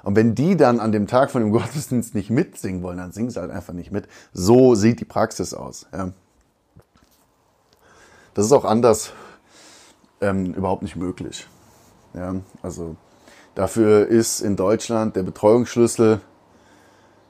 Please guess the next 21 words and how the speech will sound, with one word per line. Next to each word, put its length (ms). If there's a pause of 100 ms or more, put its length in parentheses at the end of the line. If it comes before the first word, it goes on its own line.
(1160)
zu 160
niedrig. 480
Und 100
ich 160
arbeite 380
ja 380
bei 120
der 120
Kirche. 500 (120)
Wir 140
haben 180
einen 140
ziemlich 340
guten 480
Betreuungsschlüssel. 800 (1500)
Und 140
selbst 300
der 160
reicht 260
nicht 160
aus, 300